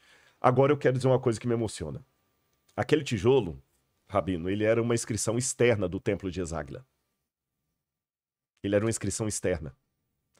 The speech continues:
E essa inscrição externa, vou pedir licença, vou ler pra vocês aqui, até meio emocionado.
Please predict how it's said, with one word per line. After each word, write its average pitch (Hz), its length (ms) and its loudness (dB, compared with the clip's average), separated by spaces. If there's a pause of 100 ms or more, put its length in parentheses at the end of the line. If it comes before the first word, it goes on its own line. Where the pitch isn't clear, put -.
(840)
E 120 120 6
essa 135 160 2
inscrição 131 460 2
externa, 117 420 2
vou 104 80 -2
pedir 117 240 -2
licença, 113 360 -2
vou 101 220 0
ler 107 80 0
pra 110 120 -4
vocês 101 280 -2
aqui, 98 160 -2
até 123 220 2
meio 120 160 2
emocionado. 104 640 0